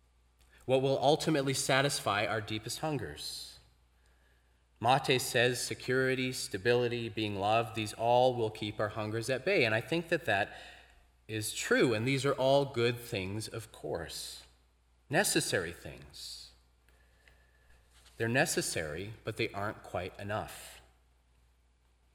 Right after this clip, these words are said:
Because even those of us who have had all of those things, we can be just as deeply sinful, selfish, and single-minded as those who don't. We need more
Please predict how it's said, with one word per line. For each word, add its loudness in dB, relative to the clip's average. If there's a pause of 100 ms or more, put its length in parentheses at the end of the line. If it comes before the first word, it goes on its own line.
(600)
Because 2
even 4
those 6
of 2
us 4
who 0
have 2
had 2
all 4
of -2
those -6
things, -8
we -4
can -8
be -8
just -4
as -6
deeply -10
sinful, -8 (540)
selfish, -6 (480)
and -8
single-minded -4
as -12
those -12 (160)
who -12
don't. -12 (2250)
We 6
need 4
more 0